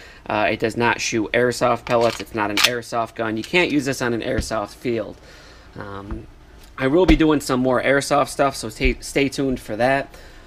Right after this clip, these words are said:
Um, to be entered in this giveaway, you are going to have to like the video, obviously be subscribed to my channel, uh, and I'm gonna need you to share this on social media networks, including Facebook, Twitter,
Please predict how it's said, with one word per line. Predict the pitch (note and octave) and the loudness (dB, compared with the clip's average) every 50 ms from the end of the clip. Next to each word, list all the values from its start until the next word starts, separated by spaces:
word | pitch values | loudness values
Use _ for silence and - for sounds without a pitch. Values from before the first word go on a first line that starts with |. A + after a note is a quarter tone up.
| - - - | -20 -14 -10
Um, | G#2+ G#2+ G#2+ G#2 G#2+ G#2+ G#2 G#2 G#2+ G#2 G2 - - - - - - | -8 -6 -6 -6 -6 -6 -6 -6 -8 -8 -10 -12 -18 -20 -18 -10 -6
to | - C#3 | -4 -2
be | D3 D3 - - | 0 0 2 2
entered | D#3 F3 E3+ - D#3 D3 - | 2 2 2 0 -2 -2 0
in | - D3 D#3+ | 2 2 2
this | D3+ C3 A#2+ - | 2 2 -2 -2
giveaway, | - B2 A2+ A#2+ A2+ G#2+ G#2 G2+ G2+ G2+ | -4 -2 -2 0 0 0 0 -2 -4 -6
you | G2+ - A#2+ B2 A#2+ A#2 | -8 -8 -6 -6 -4 -2
are | - B2+ A#2+ | 0 0 0
going | G#2+ B2 B2 B2+ B2 A#2+ | 0 0 0 0 0 0
to | A#2 | 0
have | A#2+ A#2+ A#2 - - - | 0 0 0 0 0 -4
to | A#2 A2 G#2+ G2+ | -6 -6 -4 -2
like | G#2 A#2 B2 A#2+ A#2 | 0 0 0 0 0
the | - G#2+ | -2 0
video, | A2 A#2+ A#2+ A#2+ A#2+ A#2 A#2 A2+ G#2 F2+ | 2 2 4 4 2 2 2 0 -2 -2
obviously | A#2 B2+ B2 A#2+ B2+ A#2 - A#2+ A2 | 0 0 0 0 -2 -4 -4 -4 -4
be | G#2 A2+ A2 G#2 | -4 -4 -6 -6
subscribed | - A2 G#2+ - - D3+ D3 D3 C3+ A2+ | -6 -4 -2 0 2 2 2 2 2 0
to | - A#2+ | -4 -6
my | A2 G#2 | -6 -6
channel, | G#2 - - D3+ D3 D3+ D3 D3 C#3+ C#3 - - - - - - - - - | -4 -2 0 2 4 4 4 2 0 -2 -8 -14 -20 -20 -20 -20 -18 -14 -10
uh, | A2+ | -6
and | A2+ A2+ G#2+ A2+ | -6 -4 -4 -2
I'm | A2+ A#2 | -2 -2
gonna | A#2+ B2 | 0 0
need | B2 B2 A#2 G#2+ | 0 0 0 0
you | A#2+ A#2 | -2 -2
to | A#2 | -2
share | - - - C3 B2+ C3 A#2 | -2 0 0 2 2 2 0
this | B2+ A#2+ A#2 - | -2 -4 -4 -6
on | - C3 B2 A#2 A#2 A2+ A2+ | -6 -4 -2 -2 -2 -2 -4
social | A2 - B2 A#2+ A2+ - - A2 | -4 -2 -2 -2 -2 -2 -4 -2
media | A2 A#2+ B2 G#2+ A2+ G#2+ G#2+ | 0 0 0 0 0 -2 0
networks, | G#2+ G2+ - G2+ G#2+ G2+ F#2+ - - - | -2 -2 -2 -2 -4 -4 -6 -8 -10 -12
including | - A2 G2+ - - C3 B2+ A2 A2 G2+ G2 G2 | -10 -10 -10 -8 -4 -4 -4 -4 -4 -6 -8 -10
Facebook, | - - - C3+ B2+ B2 A#2+ - - A2+ G#2 G2 - - - | -12 -8 -4 -2 -2 -2 -4 -4 -6 -6 -6 -8 -10 -14 -18
Twitter, | - - - C#3+ C3+ B2 C3+ C3+ C3 - | -12 -6 -2 -2 0 0 0 0 -2 -4